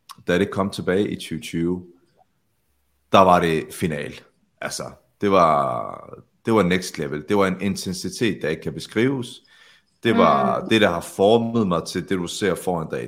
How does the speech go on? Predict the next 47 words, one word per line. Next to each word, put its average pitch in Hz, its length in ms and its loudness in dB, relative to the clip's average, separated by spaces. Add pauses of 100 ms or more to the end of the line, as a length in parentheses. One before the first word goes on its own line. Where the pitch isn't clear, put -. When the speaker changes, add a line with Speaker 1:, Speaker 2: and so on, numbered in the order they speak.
Speaker 1:
dag. 92 180 -4 (320)
Så 69 500 -4 (260)
hvem 101 220 -2
end 117 180 2
Speaker 2:
Mm. 120 60 -8
Speaker 1:
person 104 440 -2
jeg 80 120 -4
var 90 320 -2
før 104 200 0
tyve 82 260 -12
tyve, 95 400 -8 (340)
det 82 80 -8
er - 20 -6
ikke 85 120 -12
den 90 120 -6
samme 82 220 -8
person, 80 340 -10
der 78 80 -8
sidder 78 280 -10
her 76 140 -10
i 58 160 -12
dag. - 100 -10
Det - 120 -16
kan 73 80 -12
godt 92 200 0
være, 90 160 2
det 85 100 -4
lyder 87 200 -2
lidt 82 140 -6 (120)
kliché, 78 380 -8
men 87 160 -6
det 85 100 0
er 85 140 2
Speaker 2:
Så - 80 -6
hvad 285 160 6
Speaker 1:
faktisk 311 160 -2
Speaker 2:
gjorde 311 180 6
du 392 140 4
Speaker 1:
sådan, 277 100 -2
Speaker 2:
så, 240 240 6
Speaker 1:
det 254 80 6
er. 247 40 8
Speaker 2:
da 254 60 4
det 254 60 2 (100)
kom 262 120 6 (220)
igen 240 160 6 (120)
i 247 40 -2